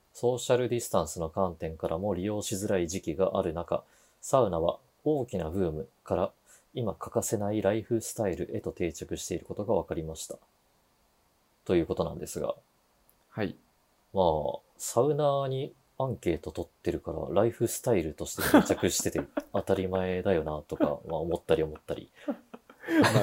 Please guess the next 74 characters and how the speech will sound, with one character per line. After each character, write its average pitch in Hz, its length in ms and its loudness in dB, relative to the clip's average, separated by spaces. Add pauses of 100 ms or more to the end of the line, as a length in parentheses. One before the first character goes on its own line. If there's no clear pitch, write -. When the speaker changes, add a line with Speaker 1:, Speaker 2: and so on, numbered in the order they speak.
Speaker 2:
あ、 175 40 12
ち 160 60 10
ょ 196 40 10
っ 139 80 2
と 107 140 6
そ 131 200 8
う 98 40 4
ね。 95 60 2
最 185 220 8
後 160 100 8
の 160 200 4
き-、 - 200 -10 (380)
な 123 80 4
ん - 20 -2
か - 140 -2
結 139 320 4
論 175 240 8
は、 160 320 10 (240)
ち - 80 -2
ょ 180 40 4
っ - 20 2
と 196 60 2
違 143 340 12
う - 20 10
よ 156 100 12
う 123 40 8
な 101 80 2
気 95 120 -2
が 117 100 8
す - 140 2
る 127 100 6
け 127 100 8
ど 104 100 4
な 107 120 4
と 110 100 2
思 101 120 2
う。 123 60 6
Speaker 1:
<laughs> - 840 -10
ま 123 60 2
あ、 - 40 0
ち - 100 6
ょ-、 131 60 4
ち 165 100 12
ょ - 20 10
っ 160 60 8
と、 90 340 4
ち - 60 4
ょ - 40 4
っ - 20 -2
と 87 160 6
大 90 80 6
げ 85 80 2
さ。 82 260 -4 (200)
Speaker 2:
ま 127 280 10
あ、 120 40 0
そ 120 160 4
う 95 40 2
ね。 92 80 -2
ち - 80 2
ょ - 20 6
っ 131 40 6
と 110 80 6
置 110 100 8
い 107 40 0
と 117 120 8
い 104 40 0
て 98 120 4
た 92 160 -6
話 107 340 0
だ 98 80 2
ね。 98 140 -2
Speaker 1:
<laughs> - 100 2 (3500)
う 80 40 -8
ん。 67 460 -6